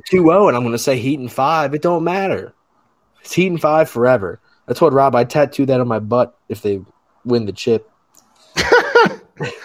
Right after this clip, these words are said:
Speaker 2: Dylan, I actually learned tonight that that's been a real saying in Miami for a long time, and on the Miami, from Justin, that the Heat Twitter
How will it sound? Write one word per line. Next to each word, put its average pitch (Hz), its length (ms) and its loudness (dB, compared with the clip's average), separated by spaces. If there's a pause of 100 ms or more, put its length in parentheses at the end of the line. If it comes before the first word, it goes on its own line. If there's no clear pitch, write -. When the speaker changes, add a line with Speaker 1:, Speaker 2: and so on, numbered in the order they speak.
(540)
Speaker 2:
Dylan, 143 300 4
I 131 180 0
actually 151 240 -2
learned 131 320 -2
tonight 113 460 -6
that 101 160 -12
that's 107 320 -6
been 110 260 -8
a 107 100 -8
real 104 300 -8
saying 107 480 -8
in 101 80 -10
Miami 95 560 -8
for 110 220 -10
a 92 60 -6
long 95 360 -8
time, 101 400 -6
and 95 100 -8
on 92 120 -8
the 95 60 -8
Miami, 95 520 -6
from 113 260 -2
Justin, 101 460 -2
that 92 140 -4
the 95 80 -4
Heat 117 300 -2
Twitter 117 520 0